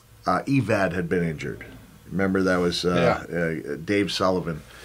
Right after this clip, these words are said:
Speaker 1: who, uh, had dyslexia, was a big Hogan fan, was teaming up with Kevin, and he wanted to know if I would take, uh, Kevin's place to take on the Nasty Boys. And, uh, okay.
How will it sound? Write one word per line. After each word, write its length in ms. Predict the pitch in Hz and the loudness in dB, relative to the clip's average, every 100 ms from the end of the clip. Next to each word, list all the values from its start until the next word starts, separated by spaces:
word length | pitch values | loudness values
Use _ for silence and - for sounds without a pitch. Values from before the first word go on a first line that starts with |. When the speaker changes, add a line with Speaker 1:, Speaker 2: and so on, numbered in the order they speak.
| - - - - | -18 -20 -20 -4
Speaker 1:
who, 260 | 90 92 | 0 2
uh, 280 | 92 85 85 | 2 0 0
had 160 | 95 85 | -2 -2
dyslexia, 760 | - - 95 - 92 92 87 | -2 -2 -4 -4 -4 -2 0
was 120 | 85 | -2
a 40 | 85 | -2
big 260 | 80 90 | -2 -2
Hogan 340 | 85 95 92 80 | 0 0 0 -4
fan, 440 | - 82 80 82 - - | -2 -2 -2 -4 -10 -18
was 100 | - | -16
teaming 400 | - 101 95 87 | -4 -2 0 0
up 180 | 85 - | -2 -4
with 120 | 85 | -4
Kevin, 400 | - 120 104 87 - - - - - - - | 0 2 2 -2 -8 -20 -20 -20 -20 -16 -8
and 320 | 92 90 87 | -2 0 0
he 100 | 92 | 0
wanted 320 | 92 85 87 | 0 2 2
to 80 | 87 | 2
know 180 | 87 85 | 0 0
if 100 | 78 | -2
I 140 | 80 | 0
would 200 | 87 - | 0 -2
take, 400 | - 82 - - - - | -4 -4 -4 -14 -20 -8
uh, 520 | 80 80 80 80 78 73 - | -4 -2 -2 -4 -4 -8 -2
Kevin's 360 | 104 107 107 | 0 2 -2
place 340 | - 82 78 - | 0 0 0 -6
to 120 | 85 | -6
take 280 | - 85 82 | 0 0 0
on 180 | 85 85 | 2 2
the 80 | |
Nasty 380 | 92 98 98 92 | 2 2 0 -2
Boys. 380 | 76 62 52 - | -2 -4 -4 -8
And, 380 | 60 62 62 - - | -10 -8 -8 -10 -6
uh, 40 | |
okay. 640 | 98 143 147 101 76 65 | -2 0 0 -4 -6 -8